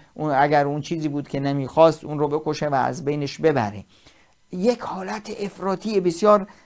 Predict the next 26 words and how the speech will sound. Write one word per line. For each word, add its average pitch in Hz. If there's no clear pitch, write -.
اه، 151
وحشتناک 170
و 190
تمرد 170
بر، 165
اه، 143
تمام 254
ارزش‌ها، 160
به -
ارزش‌های 170
پدر 151
و 151
مادری، 143
جایگاه 156
پدر، 151
جایگاه 139
ولی 135
امر، 151
جایگاه، 151
نمی‌دونم، 143
اینا 175
اصلاً 185
معنا 165
نداره، 156
اصلاً 160
م-، 147